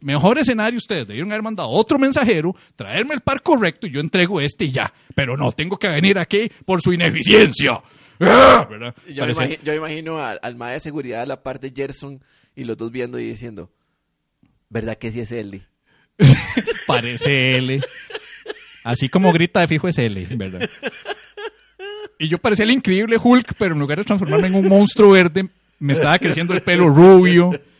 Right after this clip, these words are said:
Speaker 1: el soccer mom haircut. Eh, eh, era una Karen. Yo era una Ka-, "I wanna talk with the manager", ¿verdad? Era así, ¿verdad?
Speaker 2: Ay, por favor, mae.
Speaker 1: Entonces, al final me, me hacen el cambio, me hacen el cobro con esa puta tarjetita, ¿verdad? Una estupidez, ¿verdad?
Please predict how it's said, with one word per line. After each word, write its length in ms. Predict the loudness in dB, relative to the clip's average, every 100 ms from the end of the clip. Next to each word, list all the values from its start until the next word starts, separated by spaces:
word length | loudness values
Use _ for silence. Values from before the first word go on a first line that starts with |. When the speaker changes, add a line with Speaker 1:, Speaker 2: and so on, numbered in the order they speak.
| _
Speaker 1:
el 200 | -4 -2
soccer 340 | 0 2 2
mom 220 | 4 4 4
haircut. 520 | 4 2 0 -2 -2 -8 -20 -20 _
Eh, 320 | -20 _ -20 -8
eh, 320 | -4 -4 -4 -2
era 180 | 2 4
una 140 | 4
Karen. 400 | 4 4 4 -4 -6
Yo 240 | 0 0 0
era 180 | -2 -2
una 140 | -2
Ka-, 180 | -4 -2
"I 100 | 2
wanna 280 | 4 4 2
talk 280 | 4 4 6
with 80 | 2
the 80 | 2
manager", 600 | 2 4 4 2 0 -2
¿verdad? 300 | -6 -6 -6
Era 120 | -6
así, 180 | -6 -8
¿verdad? 260 | -10 -18 _ _ _ -20
Speaker 2:
Ay, 100 | -20 _
por 140 | -20
favor, 460 | _ -18 -14 -14 -16
mae. 380 | -20 -20 -20 -20
Speaker 1:
Entonces, 520 | -20 -10 -6 -2 -4 -2
al 140 | -2
final 320 | -2 -4 -6
me, 260 | -6 -8 -6
me 120 | -6
hacen 240 | -4 -4 -6
el 100 | -4
cambio, 600 | -4 -4 -8 -12 -14 -14
me 120 | -10
hacen 260 | -8 -6 -6
el 120 | -4
cobro 320 | 2 4 2 0
con 100 | -6
esa 120 | -6
puta 280 | -8 -8 -8
tarjetita, 720 | -6 -4 -4 -4 -8 -6 -6
¿verdad? 160 | -4 -4
Una 100 | -6
estupidez, 680 | -6 -10 -8 -6 -6 -6
¿verdad? 320 | -10 -14 -14